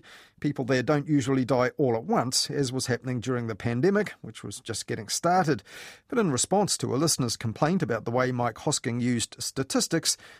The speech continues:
the B S A this week found Mister Hosking had conflated covid nineteen figures with the figure of sixteen hundred deaths per day in Italy and ignored the possibility that Italians may have died a lot sooner than they might otherwise have done.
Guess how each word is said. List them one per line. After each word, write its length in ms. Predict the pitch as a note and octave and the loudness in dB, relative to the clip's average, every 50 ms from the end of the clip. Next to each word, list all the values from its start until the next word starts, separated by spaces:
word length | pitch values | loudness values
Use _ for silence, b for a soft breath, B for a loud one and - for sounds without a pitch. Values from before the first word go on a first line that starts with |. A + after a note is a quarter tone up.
| B | B
the 100 | - - | -8 -4
B 200 | A2 C3 G#3 A3+ | 0 0 2 2
S 160 | F#3+ D#3 - - | 4 2 4 4
A 220 | D3 C3 A#2 B2 | 2 2 2 0
this 240 | C#3 - - - - | -2 -2 -2 -2 -2
week 160 | A#2 G#2 - | -4 -6 -4
found 340 | - - A#2+ A#2 B2 A#2+ A#2 | -2 0 0 0 0 0 -2
Mister 240 | A#2+ A2+ - - G#2 | -4 -4 -2 -2 -2
Hosking 480 | - G3+ G#3 - - - E3+ C#3 B2+ | 0 0 0 0 0 0 0 0 0
had 260 | G#2+ C#3 C#3 B2+ A2+ | 0 -2 -2 -4 -6
conflated 600 | - - B2+ B2 - - - E3+ G#3 G3 F3+ C3 A#2 | -6 -6 -6 -6 -6 -4 -2 -2 0 0 0 -2 -2
covid 380 | - - D#3 D3+ C#3+ D3+ B2+ | -2 0 0 2 2 2 0
nineteen 400 | C3+ C3+ C3 B2+ - C3 B2 A#2+ | 0 0 -2 0 -2 -2 -2 -2
figures 420 | - - E3+ D#3+ C#3+ D3 C#3+ - - B B B B B B _ | -2 0 0 2 2 2 2 0 -2 B B B B B B _
with 120 | D#3 C3 | -4 -4
the 80 | B2 G#2+ | -4 -2
figure 320 | - D3 B2+ B2 C3 B2+ | 0 0 2 4 4 4
of 120 | A#2+ G#2 - - | 2 2 0 0
sixteen 460 | - - E3+ - - - D3 C3+ B2+ | 0 0 0 0 -2 -2 0 0 2
hundred 320 | B2 C#3+ B2+ B2+ B2+ A#2+ | 0 0 0 0 -2 0
deaths 240 | A2+ C#3 A#2+ - - | 0 0 0 0 -2
per 140 | - - A2+ | -4 -2 0
day 180 | A#2 A2+ A#2+ | 0 0 0
in 100 | A2+ A#2+ B2+ | 0 0 -2
Italy 380 | F#3+ F3+ - E3 C#3 A#2+ A2+ B B B B B B B | -2 0 2 2 2 2 0 B B B B B B B
and 220 | C#3+ C#3 C#3 C3+ - _ | 0 0 0 -2 -2 _
ignored 580 | C#3+ C3 C3 D3+ F#3+ A#3 G#3 C#3+ B2 C3 D#3 - - | -2 0 2 2 4 4 6 4 4 2 0 -4 -10
the 60 | C3+ | -12
possibility 720 | - - C#3 B2+ - - A#2+ F3 G3 F3 D3 - D3+ D3+ D3 | -6 -2 -2 0 0 0 0 2 2 2 2 2 2 2 2
that 180 | C3 B2+ A2 | 0 -2 -2
Italians 580 | A2+ - - - F#3 G3 F3 D3+ C#3 C3+ A2+ A2+ | -2 -6 -4 -2 0 2 2 2 0 0 0 0
may 120 | C3+ C3+ | 0 0
have 140 | C3 A#2+ A2+ | -2 -2 -2
died 260 | C#3 C3+ C3+ C3 A#2+ | -2 0 0 0 -2
a 40 | A#2 | -2
lot 220 | A2 G2+ F#2+ - | -6 -6 -6 -6
sooner 420 | - - - A#3 G#3 E3+ C#3+ C3+ B2 b b b b _ | -4 0 2 2 4 4 4 2 0 b b b b _
than 120 | E3 E3 | -2 0
they 120 | E3 E3 E3 | 2 2 2
might 220 | C#3+ C3 C3+ - - | 2 2 0 0 -2
otherwise 480 | A#2 G#2 G2+ F#2+ F#2+ G2 G#2 G#2 G2+ | -4 -6 -4 -4 -4 -4 -4 -4 -4
have 140 | B2 A2+ A2+ | -6 -6 0
done. 360 | C#3+ F3+ F3+ D#3+ C3+ G#2+ - | 2 2 4 4 2 -2 -6